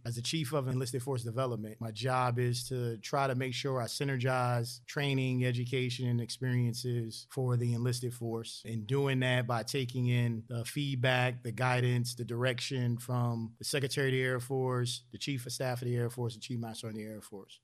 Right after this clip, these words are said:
Really, that's, that's the, that's the gist of it. And when we're talking training, education, experiences, pretty much everything an enlisted member will do from cradle to grave, from, as they like to say, from accession into the Air Force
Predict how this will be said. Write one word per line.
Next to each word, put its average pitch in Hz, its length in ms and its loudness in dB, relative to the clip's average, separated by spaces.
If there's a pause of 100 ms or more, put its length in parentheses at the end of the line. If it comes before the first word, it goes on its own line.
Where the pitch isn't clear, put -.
Really, 151 360 4
that's, 131 280 4
that's 135 320 -2
the, 123 380 2 (160)
that's 135 220 -2
the 127 100 -4
gist 127 400 0
of 110 160 -2
it. 101 120 -10 (100)
And 107 360 -4
when 113 100 -4
we're 117 60 -2
talking 123 320 -4
training, 120 460 2
education, 117 320 -2
experiences, 120 1160 -2
pretty 151 180 2
much 123 300 4
everything 120 380 2
an 113 60 0
enlisted 113 380 -4
member 113 260 -2
will 113 140 -4
do 110 260 -2
from 110 220 -6
cradle 120 320 -2
to 107 80 -4
grave, 113 480 -2
from, 120 260 -2
as 120 200 0
they 123 100 0
like 120 220 2
to 120 80 -4
say, 120 280 0
from 113 240 -4
accession 127 480 0
into 131 280 0
the 135 160 0
Air 131 120 0
Force 135 440 -2